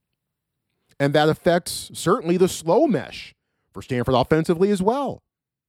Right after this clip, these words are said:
The slow mesh works when E J Smith is the running back, right? It, it works when Casey Filkins is the running back because those guys have the shiftiness, the wiggle, and the savvy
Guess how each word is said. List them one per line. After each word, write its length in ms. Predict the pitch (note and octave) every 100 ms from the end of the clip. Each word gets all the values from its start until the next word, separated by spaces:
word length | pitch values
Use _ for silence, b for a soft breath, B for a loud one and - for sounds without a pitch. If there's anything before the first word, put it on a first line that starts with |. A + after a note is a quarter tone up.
| _ _ _ _ _ _ _
The 100 | F3+
slow 440 | - - G#3 C4 D4+
mesh 320 | B3+ B3 E3+
works 420 | D3 D3 D3+ -
when 200 | C3+ A#2
E 200 | D#3 F#3+
J 200 | E3+ D#3
Smith 340 | - D3+ C#3 B2+
is 120 | A2+
the 100 | A#2
running 260 | A2 F#2
back, 300 | D#2+ - _ _ _ _ -
right? 220 | D3+ F3+ _ _ -
It, 140 | G#3+ G#3
it 120 | G3+
works 220 | C4 -
when 120 | B3
Casey 320 | G#3+ A3 - F3+
Filkins 580 | F3+ F#3 C3 E2+ - _ b b b
is 160 | D3
the 80 | C#3
running 280 | B2+ B2 G#2+
back 360 | C#2+ - _ _ _ _ b b b
because 260 | D3 E3
those 340 | C#3 F#3 C4+ A3+
guys 480 | F#3 E3+ E3 D#3+ - _ -
have 280 | D#3 D3 C3
the 100 | A#2+
shiftiness, 920 | - G3+ A3+ A#3+ A#3+ B3 - - _ -
the 120 | C3
wiggle, 640 | A2+ D#3 G3+ A#3 A3+ G#3+ _ _ -
and 200 | D3+ D3+
the 100 | C3+
savvy 640 | - F#3 G#3+ A#3 D#3 D3